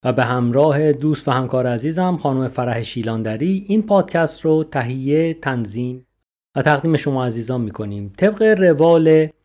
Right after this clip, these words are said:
برنامه‌های قبلی ادامه می‌دیم با کتاب‌های پنج جلدی عدالتخانه و ویرانگرانش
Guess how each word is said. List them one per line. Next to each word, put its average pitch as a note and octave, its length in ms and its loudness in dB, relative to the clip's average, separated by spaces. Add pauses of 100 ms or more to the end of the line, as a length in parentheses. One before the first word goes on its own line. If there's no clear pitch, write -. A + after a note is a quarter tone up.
(220)
برنامه‌های C3 920 2
قبلی A#2+ 580 -2
ادامه C#3+ 400 2
می‌دیم F#3 580 0
با B2+ 440 2 (180)
کتاب‌های C#3+ 600 2
پنج C#3 400 0
جلدی C3 440 0
عدالتخانه C3 760 0
و F3+ 120 0
ویرانگرانش A#2+ 880 -2